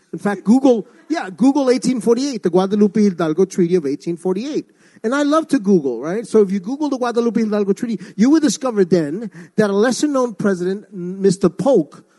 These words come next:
only four-year term, he dis-, he beat the drums of war as soon as he got e-, elected. He said, in following Manifest Destiny, right, and following Manifest Destiny, that Mexico, we were coming for you. In fact, he also said that the United States of Amnesia, and I call it that,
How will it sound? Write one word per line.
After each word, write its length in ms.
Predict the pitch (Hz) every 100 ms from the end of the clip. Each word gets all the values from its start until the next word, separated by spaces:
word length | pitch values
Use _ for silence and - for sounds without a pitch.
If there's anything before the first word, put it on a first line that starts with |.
| _
only 240 | 180 240 262
four-year 380 | 247 247 240
term, 260 | 202 196 156 - -
he 240 | 277 311
dis-, 460 | 320 220 - - - _ _
he 220 | - 269
beat 240 | 302 277 214
the 80 | 220
drums 320 | 202 214 185
of 100 | 180
war 340 | 170 170 208 - - -
as 140 | - -
soon 260 | - 262
as 160 | 262 -
he 80 | 226
got 340 | 202 202 -
e-, 120 | - -
elected. 460 | 262 285 277 175
He 80 | 151
said, 300 | 160 185 175 - - _ -
in 100 | 180
following 580 | - 214 240 254 233 202
Manifest 600 | 196 208 202 226 196 -
Destiny, 640 | 160 - - 143 156 240
right, 260 | 226 170 208
and 120 | 175
following 340 | 170 175 220 214
Manifest 420 | 190 190 190 -
Destiny, 320 | 151 - 180 - - -
that 180 | 220
Mexico, 400 | 190 208 - 214
we 140 | 214 180
were 100 | 185
coming 280 | 208 208 185
for 160 | 156
you. 120 | 139
In 80 | 160
fact, 320 | 160 226 -
he 60 | 220
also 260 | 277 - 220
said 280 | - 175 - 185 -
that 140 | 202
the 80 | 202
United 460 | 208 202 254 262 -
States 340 | - 190 180 -
of 120 | 165
Amnesia, 440 | 160 165 185 160
and 100 | 156
I 60 | 147
call 240 | - 220
it 120 | 160
that, 180 | 151 156